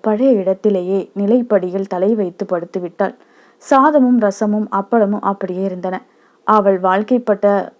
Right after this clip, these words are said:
பவுசுக்கு சாப்பாடுதான் குறைச்சலாக்கும். மாலை நேரம். சுவாமி படத்துக்கு விளக்கேற்றி வணங்கி எழுந்தாள் சிவகாமி. பிறகு முற்றத்தில் இருந்த துளசி மாடத்துக்கு சென்று வலம் வந்து வணங்கினாள்.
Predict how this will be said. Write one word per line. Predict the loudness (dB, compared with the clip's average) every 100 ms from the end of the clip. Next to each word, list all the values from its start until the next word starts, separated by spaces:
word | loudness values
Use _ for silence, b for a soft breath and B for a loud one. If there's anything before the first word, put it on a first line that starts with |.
| -2
பவுசுக்கு | 0 0 -2 -4 -2 -2 -4 -2
சாப்பாடுதான் | 0 0 0 0 -2 -2
குறைச்சலாக்கும். | -2 -4 -2 -4 -6 -8 -10 _ _ b b b b b b b b _
மாலை | 2 4 4 2
நேரம். | 0 -6 -10 -12 _ _ _ _ _ -4
சுவாமி | 4 6 6 2
படத்துக்கு | 0 0 -2 -4
விளக்கேற்றி | -2 -2 0 -2 0 -2 -2
வணங்கி | -2 -2 -2 -2
எழுந்தாள் | -2 -2 -4 -4 -4
சிவகாமி. | -6 -10 -8 -10 -10 -12 b b _ _
பிறகு | 0 0 -2 -6 -6 b b b 0
முற்றத்தில் | 0 0 0 2
இருந்த | 2 0 0 0
துளசி | 0 -2 0 -2
மாடத்துக்கு | -2 -4 -6 -8
சென்று | -8 -8 -4 -4 -2
வலம் | -2 -2
வந்து | -4 -4 -6
வணங்கினாள். | -6 -8 -8 -10 -12